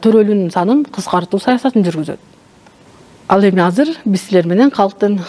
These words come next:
курактык жана жыныстык курамына кайрылабыз. Курактык жана жыныстык курамын билүү бул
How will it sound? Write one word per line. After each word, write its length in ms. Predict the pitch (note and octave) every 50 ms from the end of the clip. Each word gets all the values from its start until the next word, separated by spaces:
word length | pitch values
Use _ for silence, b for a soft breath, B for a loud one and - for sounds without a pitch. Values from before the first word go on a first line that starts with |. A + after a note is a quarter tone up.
| - -
курактык 580 | - F#3+ F3+ E3 E3 - - - A3+ A3 - -
жана 400 | G#3+ G#3+ A3+ A#3 B3 B3+ B3+ B3
жыныстык 560 | G#3+ G3 F#3+ F3+ F3 E3 - - F#3+ F#3+ F#3 - - -
курамына 460 | - G3+ G3+ G#3 A3+ A3 G#3 F3+ E3
кайрылабыз. 580 | E3+ E3 D#3 D#3 D3+ C#3+ D3 - - - - - - - - _ _ _ _ _ _ _ _ _ _ _ _ - B B B B B B B B B B B
Курактык 520 | - G#3+ A3+ A3+ A3 A3+ - E4+ D4+ C#4
жана 460 | A#3+ G3+ F#3 F3+ E3 E3 D#3+ D#3+ D#3 - - -
жыныстык 560 | G3 F#3 G#3+ A#3 B3+ A#3+ - - A3 - - -
курамын 420 | - G3 F#3 F3 F3+ F3 E3+ E3+
билүү 300 | E3+ G3 G3+ C4 D4+ D4
бул 220 | C#4 D4+ D#4+ E4